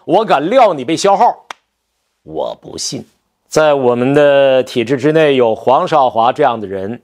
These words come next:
也有卢伟那样的人。但是这样的人能成气候吗？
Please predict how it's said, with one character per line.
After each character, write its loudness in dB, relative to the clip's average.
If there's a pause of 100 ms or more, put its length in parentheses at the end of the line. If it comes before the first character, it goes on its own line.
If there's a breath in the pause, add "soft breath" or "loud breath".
(100)
也 0
有 2
卢 -2
伟 0
那 -4
样 -2
的 -14
人。 -14 (220)
但 -2
是 -10
这 -2
样 2
的 4
人 2
能 0
成 -4
气 0
候 2
吗？ 0